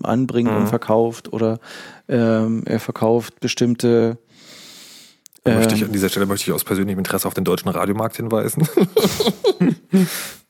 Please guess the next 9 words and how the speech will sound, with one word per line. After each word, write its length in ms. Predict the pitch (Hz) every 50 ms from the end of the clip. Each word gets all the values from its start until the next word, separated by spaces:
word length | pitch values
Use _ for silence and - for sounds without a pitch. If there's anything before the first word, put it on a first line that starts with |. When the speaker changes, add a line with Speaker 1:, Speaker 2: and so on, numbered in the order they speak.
| _ _ - - - - - - _ _
Speaker 2:
Okay, 400 | - - 101 - - 104 90 82 78 - -
der 100 | 87 85
Berater 200 | - 90 - 85
Speaker 1:
Er 60 | 90
verkauft, 520 | - - - - - 117 120 - - -
Speaker 2:
also. 120 | 113 110 110
Speaker 1:
äh, 100 | 107 104 104
Finanzinstrumente. 1120 | - - 123 120 117 143 - - - 139 127 - - - 123 120 110 107 107 - - 107 104
Speaker 2:
Mhm. 320 | 104 101 95 92 92 95